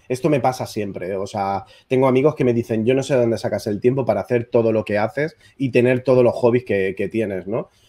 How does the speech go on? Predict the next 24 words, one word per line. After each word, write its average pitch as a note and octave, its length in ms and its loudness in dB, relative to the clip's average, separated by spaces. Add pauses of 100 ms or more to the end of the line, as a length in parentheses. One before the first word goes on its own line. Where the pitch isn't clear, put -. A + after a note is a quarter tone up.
(100)
Porque A2+ 240 2
es A2 80 0
que C#3+ 100 2
yo C3+ 120 6
abarco B2+ 340 4
mucho, G#2+ 320 -4
soy B2+ 160 2
muy C3+ 180 4
animal A2+ 380 2
en G2+ 100 -2
ese G2+ 140 -8
aspecto, F#2+ 420 -8
o F#2+ 60 -4
sea, G2 120 -10
soy A#2 220 0
muy, B2 420 6 (600)
soy D3 180 2
demasiado D3+ 360 6
intenso, A2 440 -4
soy C#3+ 160 -2
intensito, A#2 680 -2
<laughs> - 20 -20
soy, - 240 -6
soy - 280 -4